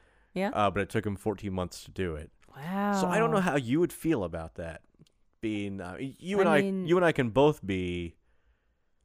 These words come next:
Speaker 2: kind of picky, nitpicky about things sometimes.
Speaker 1: What would we be nitpicking?
Speaker 2: I don't know. Is this
Speaker 1: Like the record, or
Speaker 2: is, is
Speaker 1: did he,
Speaker 2: a
Speaker 1: did he take, like, a year-long road, road trip? Like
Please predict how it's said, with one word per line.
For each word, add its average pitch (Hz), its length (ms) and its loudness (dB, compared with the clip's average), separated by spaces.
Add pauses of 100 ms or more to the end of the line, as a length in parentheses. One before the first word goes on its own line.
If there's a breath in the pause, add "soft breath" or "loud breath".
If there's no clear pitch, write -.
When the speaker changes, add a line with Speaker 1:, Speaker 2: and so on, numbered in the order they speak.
(180)
Speaker 2:
kind 104 180 -2
of - 100 -8
picky, 170 400 -8 (160)
nitpicky 196 600 -2
about 190 300 2
things 226 260 -4
sometimes. 254 600 -6 (400)
Speaker 1:
What 240 140 -2
would 240 180 -4
we 233 140 -4
be 226 140 -4
nitpicking? 165 680 -8 (120)
Speaker 2:
I 403 100 -6
don't 381 200 -2
know. 117 260 4
Is 180 140 0
this 226 160 4
Speaker 1:
Like 190 160 2
the 180 100 4
record, 262 540 0
or 151 560 0 (140)
Speaker 2:
is, 208 280 -8
is 214 220 -4
Speaker 1:
did 220 120 4
he, 240 80 8
Speaker 2:
a 226 40 2
Speaker 1:
did 202 160 4
he 214 80 4
take, 208 260 0
like, 208 160 -2
a 180 80 0
year-long 170 640 -2
road, 190 160 -2 (300)
road 269 240 0
trip? - 340 -14 (220)
Like - 260 -14